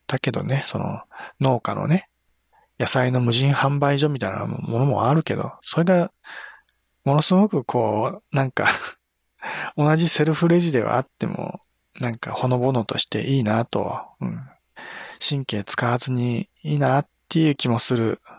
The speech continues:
うん。<laughs> まあ、田舎の本来のあり方はそういうもんだよね、きっとね。うん。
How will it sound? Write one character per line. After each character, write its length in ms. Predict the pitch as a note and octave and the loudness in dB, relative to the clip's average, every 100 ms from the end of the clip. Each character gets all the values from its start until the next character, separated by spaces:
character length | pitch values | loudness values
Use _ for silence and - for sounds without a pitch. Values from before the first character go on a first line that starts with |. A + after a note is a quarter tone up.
| - - | -16 -8
う 60 | |
ん。 320 | - - C#3 C#3+ _ _ _ | -6 -6 -12 -18 _ _ _
<laughs> 340 | - - - - _ _ _ _ _ - - - - - - - _ _ - - _ - | -4 -2 -4 -8 _ _ _ _ _ -20 -14 -10 -10 -12 -16 -20 _ _ -20 -20 _ -6
ま 140 | A2+ | -6
あ、 40 | |
田 300 | - D3 C#3+ D#3 | -2 0 2 2
舎 100 | F3 | 2
の 120 | E3+ | 2
本 320 | - F#3 F3+ | 2 4 4
来 200 | E3+ E3+ | 4 4
の 100 | F#3 | 4
あ 80 | B2+ | 2
り 100 | B2 | 0
方 260 | C3+ - | -2 0
は 60 | C3+ | 0
そ 180 | - A2 | 0 0
う 40 | |
い 80 | A2 | 2
う 60 | A#2 | 2
も 120 | C3 | 2
ん 60 | |
だ 120 | C#3 - | 0 -2
よ 80 | |
ね、 100 | G#2 | -4
き 140 | C3+ - | -6 -6
っ 40 | - | -4
と 100 | G2+ | -2
ね。 180 | B2 - _ _ _ - | -2 -6 _ _ _ -16
う 60 | - | -12
ん。 240 | - C3 | -12 -16